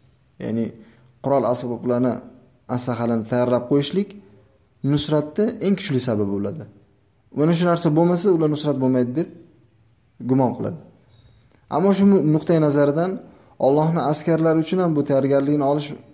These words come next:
muhim narsa. Ya'ni uni o'rni bor. Ya'ni hech narsaga tayyorgarlik ko'rmasdan turib, faqat Alloh madad beradi deb chiqishlik ham bo'lmaydi. Va lekin bu nusratni sababi emas,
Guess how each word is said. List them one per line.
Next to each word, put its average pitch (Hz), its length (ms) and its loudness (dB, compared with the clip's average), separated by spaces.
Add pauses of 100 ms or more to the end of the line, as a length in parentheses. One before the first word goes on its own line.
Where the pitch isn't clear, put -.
(100)
muhim 165 340 0
narsa. 127 340 -2 (640)
Ya'ni 131 140 -6
uni 139 180 0
o'rni 139 300 2
bor. 117 180 2 (1400)
Ya'ni 120 240 -4
hech 147 260 4
narsaga 127 360 -2
tayyorgarlik 127 440 2
ko'rmasdan 127 520 0
turib, 127 280 -2
faqat 127 240 -4
Alloh 117 240 -2
madad 117 300 -2 (180)
beradi 113 340 0
deb 113 140 -2
chiqishlik - 360 -4
ham 156 140 0
bo'lmaydi. 143 400 0 (1500)
Va 135 60 0
lekin 175 240 4
bu 180 140 4
nusratni 165 540 2 (400)
sababi 156 420 0
emas, 127 280 0